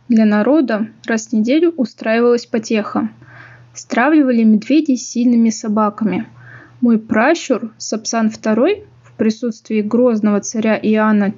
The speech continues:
четвёртого взял медведя-стервятника по месту за горло, бросил его на землю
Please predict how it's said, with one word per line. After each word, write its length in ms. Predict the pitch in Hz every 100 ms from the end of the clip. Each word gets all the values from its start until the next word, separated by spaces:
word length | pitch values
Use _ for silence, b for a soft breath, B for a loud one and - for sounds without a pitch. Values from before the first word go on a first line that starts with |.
| - -
четвёртого 840 | - - - 226 339 - 226 220 214 - B B B B
взял 340 | 226 208 262 254
медведя-стервятника 1300 | 233 208 240 220 214 - 214 214 311 330 277 262 247
по 120 | 269
месту 500 | 240 208 202 - 202
за 140 | 220
горло, 500 | 214 220 208 190 208 - B B B B
бросил 480 | 214 240 262 - 220
его 300 | 214 208 220
на 160 | 214 196
землю 500 | 233 359 349 240